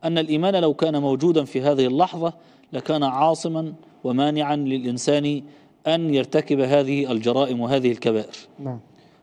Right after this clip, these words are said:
Speaker 1: الحديث يبين أن الإيمان يعني يقدم ويعني يتعرض لأن يبلى أو يتعرض لأن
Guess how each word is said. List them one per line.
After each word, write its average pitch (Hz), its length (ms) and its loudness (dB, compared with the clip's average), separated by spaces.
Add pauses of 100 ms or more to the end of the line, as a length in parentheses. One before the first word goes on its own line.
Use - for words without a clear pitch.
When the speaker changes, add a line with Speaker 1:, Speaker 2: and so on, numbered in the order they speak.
(100)
Speaker 1:
الحديث 269 380 0
يبين 185 420 4 (480)
أن 170 100 -2
الإيمان 170 580 2 (220)
يعني 135 600 -8 (260)
يقدم 143 520 0
ويعني 120 920 -4
يتعرض 139 600 0
لأن 143 1000 -4
يبلى 151 340 0
أو 131 100 0
يتعرض 135 360 0
لأن 139 360 -2